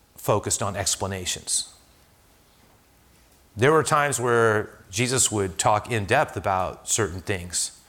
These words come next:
and give a perspective that caught people off guard.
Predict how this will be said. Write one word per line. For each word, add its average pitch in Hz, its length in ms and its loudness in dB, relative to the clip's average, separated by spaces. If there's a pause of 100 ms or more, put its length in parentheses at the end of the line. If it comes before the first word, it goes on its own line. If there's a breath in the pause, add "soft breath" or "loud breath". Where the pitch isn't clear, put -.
(800 soft breath)
and 95 180 -4
give 107 200 2
a 104 60 0
perspective 98 840 0
that 95 340 -2
caught - 240 -2
people 92 320 -8
off - 220 -10
guard. 127 340 0